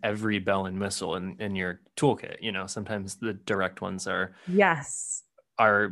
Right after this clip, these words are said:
Speaker 1: just as strong as the indirect ones. And I mean, even on your last record, on, on The Caretaker, you had quite a mix of the kind of buoyant, like, very full songs like, um,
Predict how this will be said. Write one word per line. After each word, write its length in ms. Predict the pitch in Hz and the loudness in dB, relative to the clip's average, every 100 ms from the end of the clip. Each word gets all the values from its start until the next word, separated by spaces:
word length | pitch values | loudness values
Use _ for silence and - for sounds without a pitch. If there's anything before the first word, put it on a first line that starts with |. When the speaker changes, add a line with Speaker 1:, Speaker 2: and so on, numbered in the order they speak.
| 117 | -4
Speaker 1:
just 360 | 117 120 - | 0 2 4
as 80 | 131 | 2
strong 320 | - 120 110 | 4 6 8
as 140 | 107 98 | 6 4
the 200 | 107 110 | 2 4
indirect 400 | 117 110 98 98 | 6 6 4 2
ones. 200 | 98 95 | 0 4
And 80 | 120 | 6
I 20 | |
mean, 160 | 127 131 | 8 8
even 220 | 131 127 | 8 8
on 160 | 117 | 6
your 100 | 110 | 6
last 260 | 107 98 - | 6 4 4
record, 300 | 165 160 104 | 4 4 2
on, 160 | 98 98 | 2 -2
on 80 | 110 | -2
The 80 | 101 | -2
Caretaker, 480 | 104 120 120 107 104 | -2 -2 0 0 0
you 160 | 98 | -2
had 480 | 101 - 110 101 95 - - | -2 4 6 6 2 -8 2
quite 240 | - 135 | 6 8
a 40 | |
mix 380 | 107 127 127 - | 6 4 2 0
of 360 | - 110 101 95 | 0 0 0 -2
the 100 | 107 | -4
kind 240 | - 107 | -2 -2
of 240 | 98 95 92 - _ _ _ _ | 0 -4 -8 -18 _ _ _ _
buoyant, 560 | 104 107 107 104 104 - | 0 4 6 6 2 0
like, 260 | 101 92 - _ - | -2 -4 -10 _ 0
very 260 | 120 107 | 4 4
full 320 | 101 - 127 143 | 2 2 2 4
songs 480 | - 104 95 92 | 2 2 2 -2
like, 460 | 101 104 95 - - | 0 2 0 -4 -10
um, 480 | 101 92 92 90 107 | -4 -4 -4 -8 -10